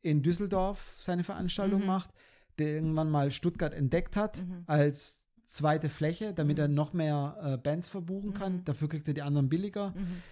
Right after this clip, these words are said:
Speaker 1: Das ist schon das erste Jahr, haben einfach die besseren Bands, das ist auch, ich weiß,
Speaker 2: Ja, ja.
Speaker 1: darüber kann man auch wieder reden, was
Speaker 2: Ja.
Speaker 1: die besseren Bands sind, aber sagen wir es einfach mal so, die erfolgreicheren
Speaker 2: Mhm.
Speaker 1: Bands in Düsseldorf gespielt und in
Speaker 2: Und die
Speaker 1: Stuttgart war so ein bisschen
Speaker 2: Ja.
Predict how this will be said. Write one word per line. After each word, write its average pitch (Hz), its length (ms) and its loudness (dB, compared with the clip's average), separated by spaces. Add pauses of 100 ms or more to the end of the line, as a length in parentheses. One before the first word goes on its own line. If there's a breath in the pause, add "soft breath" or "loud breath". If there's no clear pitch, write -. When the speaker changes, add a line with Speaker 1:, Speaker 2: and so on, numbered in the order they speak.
(160)
Speaker 1:
Das - 80 -4
ist - 60 -2
schon 165 120 4
das 160 120 4
erste 165 340 0
Jahr, 160 180 2
haben 147 140 0
einfach 147 200 -2
die 151 80 -2
besseren 147 420 0
Bands, 139 440 0 (480)
das - 120 -20
ist - 100 -18
auch, 135 100 -14 (160)
ich 135 160 -10
weiß, 156 200 6
Speaker 2:
Ja, 175 120 4
ja. 170 80 2
Speaker 1:
darüber 156 220 8
kann 147 140 6
man 139 140 6
auch 185 180 12
wieder 190 200 10
reden, 170 220 4
was 175 100 2
Speaker 2:
Ja. 190 80 2
Speaker 1:
die 170 60 0
besseren 156 300 2
Bands 156 220 4
sind, 165 80 -2
aber 143 240 0 (220 loud breath)
sagen 190 280 6
wir 180 40 2
es 165 80 2
einfach 151 180 4
mal 156 100 4
so, 160 120 4
die 156 60 10
erfolgreicheren 190 840 4
Speaker 2:
Mhm. 190 40 2
Speaker 1:
Bands 190 380 0
in 151 220 0
Düsseldorf 202 480 0
gespielt 196 480 -4 (220 soft breath)
und 139 80 0
in - 40 6
Speaker 2:
Und 143 40 6
die - 40 4
Speaker 1:
Stuttgart 170 340 -2
war 147 120 2
so 151 100 -4
ein 139 80 -2
bisschen 139 380 -4 (340 loud breath)
Speaker 2:
Ja. 175 200 -4